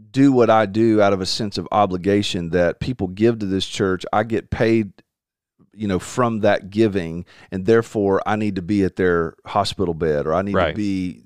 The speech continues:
Speaker 1: you know, whatever.
Speaker 2: <laughs> Especially based on the percentage of what they've given compared to your <laughs>
Speaker 1: Seriously. So, I, I mean, it, it, it's, people give to the church out of my,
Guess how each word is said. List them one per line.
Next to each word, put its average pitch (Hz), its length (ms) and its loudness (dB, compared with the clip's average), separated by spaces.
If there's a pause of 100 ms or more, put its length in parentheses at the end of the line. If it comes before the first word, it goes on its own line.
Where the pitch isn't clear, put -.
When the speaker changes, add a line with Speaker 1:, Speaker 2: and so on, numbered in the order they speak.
(120)
Speaker 1:
you 101 140 -12
know, 87 60 -8
whatever. 95 340 2
Speaker 2:
<laughs> - 0 -
Especially 135 640 2
based 117 300 0
on 110 120 2
the 92 80 -8
percentage 101 560 -2
of 85 340 -6 (480)
what 117 220 -6
they've 98 240 -8
given 92 340 -6
compared 98 440 -6
to 85 40 -10
your 87 300 -12 (200)
<laughs> 175 200 -8
Speaker 1:
Seriously. 117 440 2 (120)
So, 143 300 4
I, 156 240 2
I - 20 0
mean, 165 280 0
it, 139 240 -4
it, 147 220 0
it's, 139 400 0
people 190 260 2
give 135 300 2
to 131 120 -10
the 107 120 -4
church 113 380 -2
out 104 160 4
of 95 80 -8 (600)
my, 90 240 -4